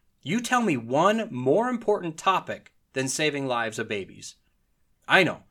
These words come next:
not all conservatives agree with this, and I, and I know that not all Christians agree with this,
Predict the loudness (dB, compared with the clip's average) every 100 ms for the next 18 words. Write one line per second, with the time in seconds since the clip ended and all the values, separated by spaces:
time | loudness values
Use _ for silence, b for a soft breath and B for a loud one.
0 | _ _ 2 6 8 6 2 0 0 0
1 | -2 -4 -4 -6 -6 -14 -14 -12 -8 -2
2 | 2 2 4 2 2 2 4 6 4 4
3 | 0 0 -6 -6 -4 -4 -6 -6 -8